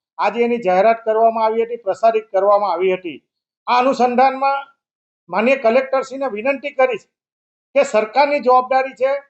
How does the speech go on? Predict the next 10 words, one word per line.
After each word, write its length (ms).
નેશનલ 340
હાઈવે 280
ઓથોરિટીની 560
જવાબદારી 440
છે 100
અને 120
કલેક્ટરનું 640
જે 120
જાહેરનામું 600
છે 160